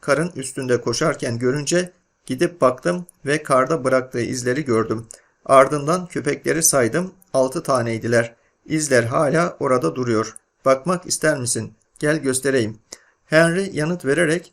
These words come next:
sessizce lokmasını çiğnemeyi sürdürdü ve yemek bitince üstüne bir fincan kahve içti. Ağzını elinin tersiyle sildikten sonra konuştu. "O zaman sana göre bu." Karanlığın içinden gelen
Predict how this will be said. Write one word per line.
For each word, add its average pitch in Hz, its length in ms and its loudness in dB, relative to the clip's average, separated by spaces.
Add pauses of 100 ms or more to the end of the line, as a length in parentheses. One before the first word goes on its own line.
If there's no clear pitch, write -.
sessizce 147 600 0
lokmasını 143 480 -2
çiğnemeyi 123 480 -4
sürdürdü 143 480 -4
ve 180 180 0 (320)
yemek 139 340 -2
bitince 165 460 -2 (280)
üstüne 147 380 -4
bir 160 160 -2
fincan 143 360 -6
kahve 127 340 2
içti. 110 360 -4 (340)
Ağzını 139 520 2
elinin 147 360 -2
tersiyle 135 500 0
sildikten 135 500 -2
sonra 139 340 -4
konuştu. 123 520 -6 (520)
"O 170 120 2
zaman 175 460 0
sana 147 360 -2
göre 107 300 2
bu." 117 240 -2 (360)
Karanlığın 135 480 2
içinden 131 520 -4
gelen 127 300 0